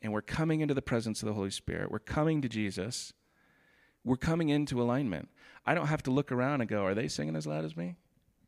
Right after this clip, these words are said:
I better back off a little bit. Are my hands too high?" You know, we talk about,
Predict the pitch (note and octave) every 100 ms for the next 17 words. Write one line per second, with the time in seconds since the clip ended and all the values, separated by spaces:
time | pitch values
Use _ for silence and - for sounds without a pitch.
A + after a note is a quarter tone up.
0 | _ _ _ _ _ - G#2+ C#3 A#2 -
1 | A2 G#2+ G#2+ G2 F#2 F#2+ F#2+ - - -
2 | - _ _ - - _ - - _ _
3 | _ - - - A2 B2 D#3+ - C#3+ C3+
4 | C#3+ D3+ - A#2 A2 A#2 A#2+ - A#2+ -
5 | A#2